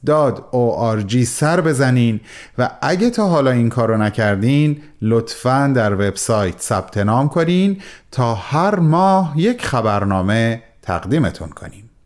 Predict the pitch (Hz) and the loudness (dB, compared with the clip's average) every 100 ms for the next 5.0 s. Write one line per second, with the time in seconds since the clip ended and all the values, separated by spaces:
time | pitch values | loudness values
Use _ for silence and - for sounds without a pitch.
0 | _ _ _ _ _ _ - - - - | _ _ _ _ _ _ -20 -20 -20 -20
1 | - 160 175 180 208 214 202 - 170 156 | -6 0 2 4 4 2 0 0 2 2
2 | 151 147 147 143 143 143 139 135 180 214 | 2 2 2 0 0 0 0 2 2 4
3 | 214 185 165 156 123 113 123 127 127 123 | 4 2 2 2 2 0 0 0 2 2
4 | 107 92 87 80 78 76 - - - - | 2 0 -2 -4 -6 -8 -14 -16 -18 -20